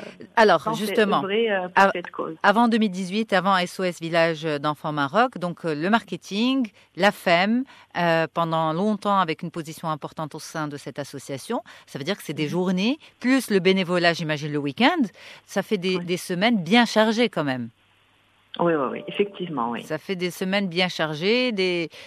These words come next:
Speaker 1: un temps bien
Speaker 2: Bien
Speaker 1: rempli.
Speaker 2: productive.
Speaker 1: Bi-,
Speaker 2: Bien
Speaker 1: euh, oui, vous
Speaker 2: productive,
Speaker 1: préférez le
Speaker 2: ouais.
Speaker 1: dire comme ça. <laughs>
Speaker 2: Bien productive.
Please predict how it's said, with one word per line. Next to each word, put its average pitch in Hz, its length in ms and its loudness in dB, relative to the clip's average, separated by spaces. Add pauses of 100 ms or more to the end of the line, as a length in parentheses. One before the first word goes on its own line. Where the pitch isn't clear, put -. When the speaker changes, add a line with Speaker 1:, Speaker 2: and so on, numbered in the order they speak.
(140)
Speaker 1:
un 175 160 -2
temps 202 240 4
bien 185 240 4
Speaker 2:
Bien 233 140 2
Speaker 1:
rempli. - 320 2
Speaker 2:
productive. 185 580 -2 (180)
Speaker 1:
Bi-, - 60 -12
Speaker 2:
Bien 180 260 -2
Speaker 1:
euh, 214 60 2
oui, 277 160 8
vous 240 160 2
Speaker 2:
productive, - 0 -
Speaker 1:
préférez 240 340 4
le 247 40 6
Speaker 2:
ouais. 226 60 4
Speaker 1:
dire 254 200 6
comme 254 180 8
ça. 233 240 10
<laughs> 240 1040 6 (960)
Speaker 2:
Bien 311 260 0
productive. 247 920 0